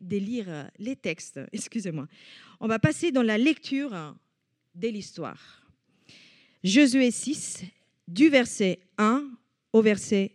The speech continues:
vingt. La ville de Jéricho avait soigneusement fermé toutes ses portes et s'était barricadée derrière par peur des Israélites. Plus personne n'entrait ni ne sortait par ses portes.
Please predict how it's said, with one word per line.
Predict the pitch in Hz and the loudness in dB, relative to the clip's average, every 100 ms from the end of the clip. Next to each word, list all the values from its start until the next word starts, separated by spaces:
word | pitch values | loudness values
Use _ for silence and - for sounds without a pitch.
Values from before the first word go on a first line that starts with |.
| _ | _
vingt. | 156 156 170 156 _ _ _ _ _ _ _ _ _ _ _ _ _ _ _ _ _ - - _ _ _ _ _ _ _ - | -10 -2 -2 -4 _ _ _ _ _ _ _ _ _ _ _ _ _ _ _ _ _ -20 -20 _ _ _ _ _ _ _ 0
La | 220 | 4
ville | 233 359 403 | 6 6 4
de | 269 | 2
Jéricho | 233 214 190 185 185 - _ | 2 0 0 -2 -2 -4 _
avait | 214 202 202 | -2 2 2
soigneusement | - - 339 330 269 202 208 | 0 -2 -2 0 -2 -2 -6
fermé | 202 226 208 220 | -4 -4 -2 -2
toutes | 214 - 370 | -4 -8 -8
ses | - 208 | -4 -4
portes | - 202 220 - 240 - _ - | -2 -4 -4 -8 -8 -10 _ -2
et | 240 | 2
s'était | 320 254 311 | 2 2 2
barricadée | 226 370 359 - 208 208 | 4 4 2 4 4 4
derrière | 185 196 165 170 180 - _ _ _ _ _ - | 4 2 0 -2 -2 -6 _ _ _ _ _ -4
par | 202 | -2
peur | - 233 220 | 4 4 4
des | 202 196 | 2 2
Israélites. | 190 185 175 175 - - _ _ _ _ _ _ _ _ _ | 0 -2 -2 -4 -10 -20 _ _ _ _ _ _ _ _ _
Plus | - 339 | 8 10
personne | 302 269 - 302 269 | 10 4 2 2 2
n'entrait | 269 320 - 320 349 - - | 2 0 -4 -4 -4 -8 -2
ni | 233 | 2
ne | 233 320 | 4 2
sortait | 370 320 359 | 0 0 0
par | 359 277 | 0 -4
ses | - 233 | -4 -2
portes. | - 143 - - | -2 -4 -8 -20